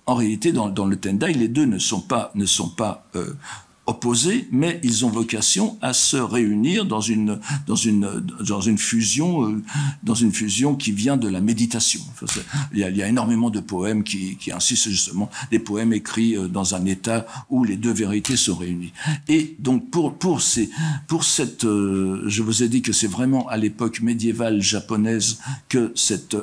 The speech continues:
harmonie des deux langues s'est faite. C'est vraiment fondé sur les, sur les, sur, sur les, les principes bouddhiques que, qu'on a réussi ce, ce tour de force. Et vous vous souvenez, hier, je reviens très, très rapidement sur ce que j'ai dit hier à propos du,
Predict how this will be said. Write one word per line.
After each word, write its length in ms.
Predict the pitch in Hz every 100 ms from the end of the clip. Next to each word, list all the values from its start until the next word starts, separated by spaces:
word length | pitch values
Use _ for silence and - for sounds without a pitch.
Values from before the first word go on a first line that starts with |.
| -
harmonie 480 | 120 123 139 127 123
des 160 | 107
deux 180 | 98 110
langues 320 | 113 107 101 95 - -
s'est 220 | - 87
faite. 340 | - 143 135 - -
C'est 200 | - 160
vraiment 320 | 123 135 151
fondé 420 | 139 139 123 135 123
sur 340 | - 120 101
les, 240 | 98 95 - 135 139
sur 300 | - - 117
les, 320 | 98 98 95 95 - - - - - - - 92 -
sur, 300 | - - -
sur 240 | - 110
les, 300 | 101 98 95
les 100 | 110
principes 420 | - 123 120 120
bouddhiques 400 | 95 104 123 170
que, 100 | - 107 - - -
qu'on 160 | 110 110
a 80 | 113
réussi 420 | 107 104 - 147
ce, 200 | - 92
ce 140 | -
tour 220 | - 123
de 100 | 113
force. 360 | 110 104 92 - - 151 147
Et 60 | 123
vous 80 | 120
vous 60 |
souvenez, 360 | 127 151 131 139
hier, 200 | 127 120
je 140 | 98
reviens 340 | 113 110 123 117
très, 340 | - 139 127 120
très 240 | - 127
rapidement 440 | 117 117 117 120 113
sur 160 | 113
ce 80 | -
que 80 | 110
j'ai 160 | 107
dit 140 | 98 113
hier 320 | 110 117 120
à 60 | -
propos 300 | 104 120 113
du, 180 | 147